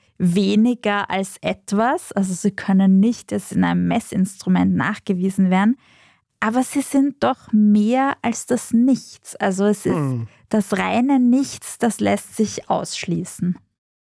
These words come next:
Speaker 2: Also wenn ich dir da so zuhöre, kann man schon raushören,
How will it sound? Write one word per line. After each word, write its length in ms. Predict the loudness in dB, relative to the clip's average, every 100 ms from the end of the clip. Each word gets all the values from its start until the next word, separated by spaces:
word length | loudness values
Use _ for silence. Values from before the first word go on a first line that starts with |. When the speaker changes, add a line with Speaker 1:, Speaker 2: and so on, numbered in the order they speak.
| _ -4
Speaker 2:
Also 480 | -2 0 2 0 0
wenn 140 | -2
ich 120 | -2
dir 120 | -2
da 120 | -2 0
so 140 | -2
zuhöre, 640 | -2 0 2 2 0 -2 -2
kann 180 | -2 -2
man 100 | -2
schon 360 | 0 0 0 -2 -4
raushören, 920 | -2 0 0 0 0 0 2 2 2